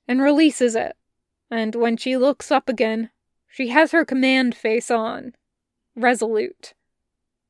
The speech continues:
"The hyperdrive in Prometheus runs on Naquadah," she says. "The Goa'uld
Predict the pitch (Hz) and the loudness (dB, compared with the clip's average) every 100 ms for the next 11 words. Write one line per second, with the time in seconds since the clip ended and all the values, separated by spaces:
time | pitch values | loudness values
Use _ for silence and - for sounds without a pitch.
0 | _ _ _ _ _ _ _ _ _ _ | _ _ _ _ _ _ _ _ _ _
1 | _ _ _ _ _ - _ _ _ 277 | _ _ _ _ _ -20 _ _ _ 0
2 | 262 359 370 381 381 370 302 277 269 277 | 4 4 4 4 6 6 4 -4 -2 0
3 | 262 262 - 269 262 - _ - 226 269 | 0 0 0 0 0 -2 _ -12 -2 0
4 | 277 277 254 247 240 - 226 226 - _ | 2 2 2 0 -2 -2 -4 -4 -8 _
5 | _ _ _ _ - 233 214 214 220 226 | _ _ _ _ -6 -4 -2 -2 -4 -8
6 | - _ _ _ _ _ _ _ 294 277 | -12 _ _ _ _ _ _ _ 2 6
7 | 381 381 370 370 | 8 10 8 4